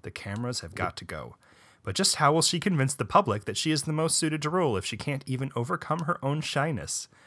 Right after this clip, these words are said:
Election <laughs> season is in full swing as the search for the next king begins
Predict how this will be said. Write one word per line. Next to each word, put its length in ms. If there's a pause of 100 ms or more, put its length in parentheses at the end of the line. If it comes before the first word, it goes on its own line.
(180)
Election 540
<laughs> 0
season 580
is 140
in 160
full 240
swing 480 (520)
as 200
the 120
search 320
for 100
the 60
next 320
king 280
begins 500